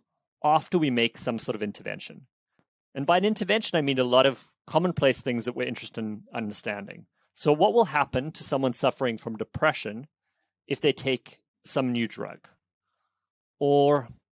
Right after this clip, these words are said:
will adding a fertilizer to soil improve plant growth? Or will showing a consumer an ad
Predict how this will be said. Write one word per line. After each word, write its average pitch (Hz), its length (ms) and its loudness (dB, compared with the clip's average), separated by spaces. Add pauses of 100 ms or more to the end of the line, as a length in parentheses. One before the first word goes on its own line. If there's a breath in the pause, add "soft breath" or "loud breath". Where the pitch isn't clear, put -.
(160)
will 147 200 2
adding 180 280 4
a 170 60 0
fertilizer 120 760 2
to - 180 -10
soil 127 560 0 (360)
improve 143 380 -4
plant 180 300 -2
growth? - 420 -12 (640)
Or 143 460 2 (520)
will 135 120 -2
showing 143 300 2
a 127 60 0
consumer 175 540 0
an 127 120 2
ad 131 500 0